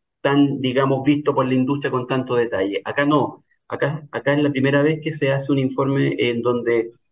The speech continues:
todos están mirando esos números. Entonces es complejo y además, eh, antiguamente se de-, elaboraban seis áreas típicas de distribución. En cambio, la ley cambió también y estableció que se hicieran más,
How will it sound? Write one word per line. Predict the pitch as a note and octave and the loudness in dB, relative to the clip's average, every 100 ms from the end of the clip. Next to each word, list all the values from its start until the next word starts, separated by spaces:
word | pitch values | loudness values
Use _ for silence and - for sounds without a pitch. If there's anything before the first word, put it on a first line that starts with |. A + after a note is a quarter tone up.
| - | 0
todos | G#3 C#3+ - | 2 2 0
están | - A#2 A2+ | -4 -4 0
mirando | A2+ A2+ A2 | 2 2 -2
esos | - B2 | -4 -4
números. | G2+ F#2 D#2+ - - - - _ _ | -4 -4 -6 -14 -20 -20 -20 _ _
Entonces | - D#3+ E3 E3 | 4 6 6 4
es | F#3 | 4
complejo | F#3 E3 E3+ F3 - A#2 A2+ | 4 4 6 4 4 2 4
y | A#2+ | 6
además, | C3 C3+ E3 A#3+ - _ _ - | 6 6 2 0 -6 _ _ 0
eh, | C#3+ C#3+ C#3+ C#3+ C#3 C3+ C3 B2+ - B2+ - | 4 6 6 4 2 2 2 0 0 -4 -2
antiguamente | A#2+ D#3 D#3+ E3 E3 E3+ D#3+ | -2 2 4 4 2 -2 -2
se | D3 | 0
de-, | C#3 - - - A#2+ A#2 | 0 0 -2 -4 -2 0
elaboraban | B2 B2+ C3+ C#3+ C#3 | 2 4 4 2 -2
seis | - D3+ D3 | -2 -2 -2
áreas | D3+ D3+ | -2 -4
típicas | - C#3+ C3 G#2+ A2 | -2 0 0 -2 0
de | A2+ | 0
distribución. | A2+ - G#2+ G#2+ - - D3 | -2 -2 -2 -4 -4 -2 -2
En | - - - | -6 -20 -4
cambio, | - C3 C#3+ | 2 6 6
la | C3+ | 6
ley | B2+ C3 C#3+ | 6 4 4
cambió | C3+ A#2+ C3 C#3 | 2 2 2 2
también | D3 D3 D3 E3 - _ _ | 2 4 2 0 -6 _ _
y | - | -8
estableció | A#2+ C3 B2 A#2+ D3 | -2 0 0 0 -2
que | C#3+ | -2
se | C3+ | -6
hicieran | - C3 B2+ C#3 | 0 0 2 2
más, | C3 - | 0 -4